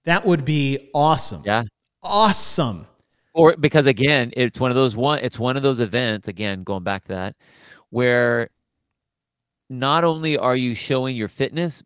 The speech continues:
Speaker 2: but you're gambling. You ha-, you're forced to have to gamble. You're gonna gamble on the, on the muscle ups,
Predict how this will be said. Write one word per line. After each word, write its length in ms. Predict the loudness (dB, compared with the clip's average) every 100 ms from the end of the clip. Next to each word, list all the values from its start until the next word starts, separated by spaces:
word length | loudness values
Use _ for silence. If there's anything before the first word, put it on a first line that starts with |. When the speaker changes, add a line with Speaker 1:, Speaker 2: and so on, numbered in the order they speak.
| -6
Speaker 2:
but 140 | -6
you're 140 | -6 -10
gambling. 580 | -8 -8 -6 -8 -10 -18 _
You 120 | -8
ha-, 200 | -4 -2 -2
you're 160 | -4
forced 480 | -6 -2 0 0 -2
to 80 | -4
have 240 | -2 -2 -4
to 60 |
gamble. 480 | -12 -8 -8 -12 -16
You're 140 | -10 -8
gonna 180 | -6 -6
gamble 400 | -4 -2 0 0
on 180 | -2
the, 100 | -4 -8
on 120 | -6
the 80 | -4
muscle 320 | -4 -4 2
ups, 340 | 2 2 -4